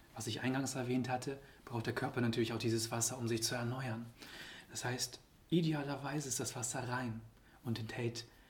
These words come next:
nahezu keine Stoffe mehr. So sollte das Wasser sein, weil wenn ihr euch einfach mal vorstellt, welches Wasser haben wir denn über Jahrmillionen getrunken? Wir haben Regenwasser getrunken und wir haben Quellwasser getrunken. Damals konnten die Menschen keine Brunnen bauen,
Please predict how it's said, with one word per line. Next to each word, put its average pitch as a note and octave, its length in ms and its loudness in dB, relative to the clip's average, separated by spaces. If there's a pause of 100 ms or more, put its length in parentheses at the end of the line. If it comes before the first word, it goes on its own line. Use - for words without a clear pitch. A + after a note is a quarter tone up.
(160)
nahezu A#2 380 0
keine A#2+ 280 0
Stoffe C3+ 340 -2
mehr. A2+ 240 0 (380)
So D3 320 8
sollte C3 280 4
das A#2+ 220 0
Wasser C3+ 280 -2
sein, C#3+ 280 2
weil A#2 160 2 (360)
wenn B2 120 2
ihr B2+ 120 6
euch B2 140 2
einfach A#2+ 220 0
mal A#2 140 4
vorstellt, A2+ 640 0 (800)
welches A#2+ 340 0
Wasser B2+ 320 2
haben D#3 220 4
wir C3+ 80 2
denn A#2 120 2
über A2 160 2
Jahrmillionen A2 720 0
getrunken? A2+ 540 -2 (640)
Wir B2+ 80 4
haben B2 100 6
Regenwasser E3 540 4
getrunken E3 480 0
und B2 140 0
wir A#2 60 2
haben C3 120 0
Quellwasser D3 500 -2
getrunken. A2+ 540 -4 (420)
Damals B2 360 0
konnten A#2 260 -2
die B2+ 60 2
Menschen A#2+ 300 2
keine A2+ 240 2
Brunnen A2 320 4
bauen, G#2+ 280 -4